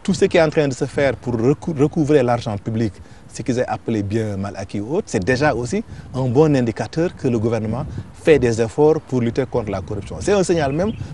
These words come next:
pour ceux qui gèrent. Et également, euh, le, la création du ministère de la bonne gouvernance, tout cela, à mon avis, sont des signes très clairs d'un engagement du gouvernement. Et donc, on n'a pas un signal qui montre que le gouvernement recule ou, fait le, le, ou,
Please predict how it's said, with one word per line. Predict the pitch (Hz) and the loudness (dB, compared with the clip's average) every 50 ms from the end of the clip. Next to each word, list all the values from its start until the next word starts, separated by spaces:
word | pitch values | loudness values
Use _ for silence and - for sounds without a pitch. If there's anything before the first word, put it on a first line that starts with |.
| - - | -6 0
pour | 156 147 | 0 2
ceux | - - 165 | 4 4 4
qui | - 135 123 | 4 4 0
gèrent. | 101 107 98 90 76 - - - - - - - - - - - - - | 0 0 -2 -2 -4 -8 -14 -20 -20 -20 -20 -20 -20 -20 -20 -12 -4 -2
Et | - | -2
également, | 131 120 131 127 131 131 147 175 196 190 - 113 | 0 2 2 2 2 2 2 2 2 0 -2 -2
euh, | 120 113 107 104 101 101 110 110 110 110 104 | 0 0 0 0 -2 0 0 0 0 0 -2
le, | |
la | 98 95 98 | -2 -4 -4
création | - 120 117 110 110 - 123 120 | -2 -2 -2 -2 0 -2 -2 -2
du | 110 104 104 | -2 -2 -2
ministère | 101 101 104 98 117 101 | -2 -4 -4 -6 -6 -6
de | 90 | -6
la | 90 90 | -6 -6
bonne | 85 95 95 | -8 -8 -8
gouvernance, | 92 107 113 113 131 156 180 185 - - | -10 -10 -8 -8 -6 -6 -6 -8 -4 -2
tout | - 208 | -2 -2
cela, | - - 175 160 175 | 0 2 2 2 2
à | - - 131 | 2 2 0
mon | 131 135 139 135 131 | 0 0 0 0 -2
avis, | 123 120 151 208 - - - - - - | -2 -2 -2 -4 -4 -8 -16 -20 -18 -14
sont | - - 135 135 123 | -4 -2 0 0 2
des | 117 117 110 | 2 2 0
signes | - - - 165 160 170 | 0 2 2 2 2 0
très | - 147 143 | 0 0 0
clairs | 123 110 123 117 117 131 127 | 0 0 0 0 0 -2 -2
d'un | 107 113 117 120 | 0 0 0 0
engagement | 117 113 110 110 101 98 107 110 107 | 0 -2 -2 -2 -2 -2 -4 -4 -4
du | 98 90 | -4 -6
gouvernement. | 95 104 95 95 87 85 82 80 78 - - - - - - - - - - | -6 -6 -6 -4 -6 -6 -8 -10 -12 -16 -18 -20 -20 -20 -20 -20 -20 -8 -6
Et | 120 | 0
donc, | 113 143 156 185 196 - | 2 4 4 4 2 0
on | - 127 | -2 -2
n'a | 123 127 120 | 0 0 0
pas | - - 180 175 160 143 - | 2 2 4 4 4 2 2
un | 127 120 | 0 -2
signal | 110 - - 185 165 135 117 117 151 - - - - - - - - | 0 0 0 2 2 2 2 0 -2 -4 -8 -12 -14 -16 -16 -18 -8
qui | - - 139 | 0 2 2
montre | 135 135 143 147 - | 2 2 2 0 0
que | - | 0
le | 123 117 | 0 0
gouvernement | 107 120 117 123 113 113 110 107 104 117 | 0 0 0 0 -2 -2 -2 -2 0 4
recule | 135 151 - - 151 170 220 - - - - - - - - - - - - | 4 2 6 6 4 4 4 -2 -8 -18 -20 -20 -20 -20 -20 -20 -20 -4 2
ou, | 151 139 170 185 262 240 | 4 4 4 4 2 -6
fait | - - - 147 131 123 | -14 -2 0 2 2 2
le, | 120 117 110 104 101 101 95 95 95 | 2 2 0 0 0 -2 -2 -4 -4
le, | 92 92 95 - | -6 -8 -8 -8
ou, | 131 123 | -10 -10